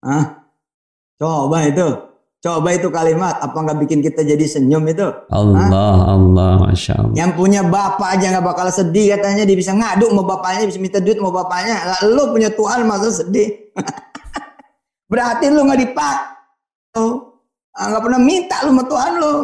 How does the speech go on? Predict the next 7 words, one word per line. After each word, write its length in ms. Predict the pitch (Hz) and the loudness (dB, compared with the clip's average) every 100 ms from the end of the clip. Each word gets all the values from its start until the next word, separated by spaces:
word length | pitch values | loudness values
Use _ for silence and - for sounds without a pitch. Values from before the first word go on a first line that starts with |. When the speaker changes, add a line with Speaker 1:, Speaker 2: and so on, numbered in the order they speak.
| 214 | 2
Speaker 1:
Gitu 320 | 392 427 415 | 2 0 0
kan? 220 | 349 427 - - _ _ _ _ _ _ _ _ _ - | 0 -2 -6 -12 _ _ _ _ _ _ _ _ _ -8
Ya 200 | 139 135 - 127 | -4 -4 -4 -4
Allah. 1300 | 123 123 127 127 113 117 113 120 127 139 - - | -4 -2 -4 -4 -4 -4 -4 -4 -4 -4 -8 -10
Lanjut, 320 | 143 165 175 - | -2 0 0 -2
Ustadz 240 | 120 143 | -4 -4
Nas. 240 | 151 135 | -4 -6